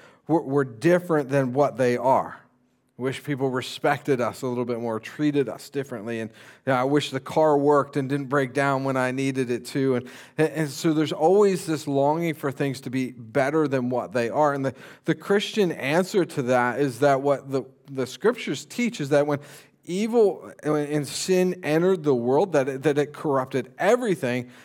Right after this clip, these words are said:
and nothing is the way that it, it should be as God fully intended it to be. Like, ha-, have you ever, have you ever taken, like, a, a gallon of water or a pitcher of water, and you just drop a, a bit of food coloring in, and it just, it disperses and it changes the color of the water? That, that's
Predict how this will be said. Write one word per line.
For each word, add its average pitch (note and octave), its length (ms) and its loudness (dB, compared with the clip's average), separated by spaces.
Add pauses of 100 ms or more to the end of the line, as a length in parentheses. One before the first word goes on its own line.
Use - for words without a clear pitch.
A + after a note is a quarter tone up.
(120)
and D3 240 0
nothing G3 380 2
is E3 180 -2
the D#3 80 -2
way D3 320 4
that C3+ 400 -2
it, C3 240 -4 (100)
it C3 240 -10
should D#3 460 -2
be C3+ 240 0
as B2+ 160 -4
God B2 340 -2
fully B2+ 360 -4
intended A#2+ 420 -4
it G#2+ 120 -8
to G#2+ 100 -16
be. A2 120 -6 (300)
Like, E3 160 2
ha-, G3 160 0
have F3 140 2
you A3 80 4
ever, A#3 280 2
have D#3 140 -2
you E3+ 80 2
ever E3 240 -4 (240)
taken, C#3 480 -2
like, A#2 240 -2
a, A2 160 0 (380)
a A2+ 80 0
gallon B2 340 2
of B2 100 2
water A#2+ 300 4
or G#2+ 200 4
a G#2 100 -4
pitcher B2+ 320 -6
of A2+ 80 0
water, A#2 260 4
and A2 80 -6
you A#2 100 -6
just G2+ 220 -12
drop A2+ 400 0
a, G2+ 280 -2
a G2 40 -4
bit A2 200 -4
of A2 80 -8
food B2 300 -6
coloring A#2 360 -2
in, A2+ 220 -4
and G#2+ 120 -6
it G#2 80 -8
just, - 240 -10 (180)
it B2 140 -4
disperses B2+ 800 -6
and A2+ 140 -6
it G#2+ 80 -12
changes B2 420 -6
the A#2 80 -6
color A#2+ 400 -4
of A2 80 -6
the G#2+ 80 -6
water? A2 380 -2
That, D3 240 -4
that's D#3 180 -4